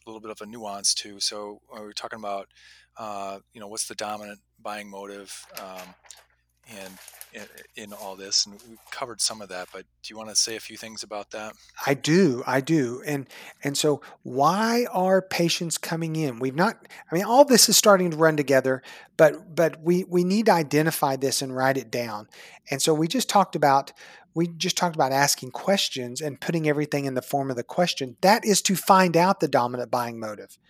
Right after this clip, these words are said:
Speaker 2: For example, the dominant buying motive might be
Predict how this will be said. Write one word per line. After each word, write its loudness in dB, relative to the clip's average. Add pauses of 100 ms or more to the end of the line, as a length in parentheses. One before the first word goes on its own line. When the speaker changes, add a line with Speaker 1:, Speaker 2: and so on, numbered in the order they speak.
(280)
Speaker 2:
For 2
example, 4
the 0
dominant 6
buying 2
motive -2
might -2
be -2